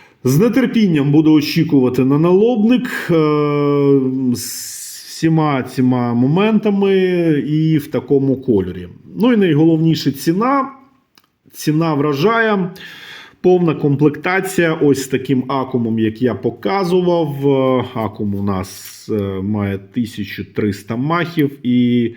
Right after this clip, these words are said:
ще є з зарядкою Type-C. Плюс-мінус десь приблизно дві тисячі гривень. От якось так.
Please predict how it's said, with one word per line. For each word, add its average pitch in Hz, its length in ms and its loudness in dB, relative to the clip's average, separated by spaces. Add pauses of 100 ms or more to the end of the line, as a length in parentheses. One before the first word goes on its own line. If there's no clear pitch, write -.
(240)
ще - 260 -2
є 110 260 2
з 101 40 0
зарядкою 101 720 -2
Type-C. 101 720 -4 (880)
Плюс-мінус 208 600 2
десь 170 200 2
приблизно 139 1300 2 (300)
дві 139 280 0
тисячі 117 1120 -4 (460)
гривень. 87 340 -4 (840)
От 175 220 -4
якось 120 420 -4
так. - 280 -20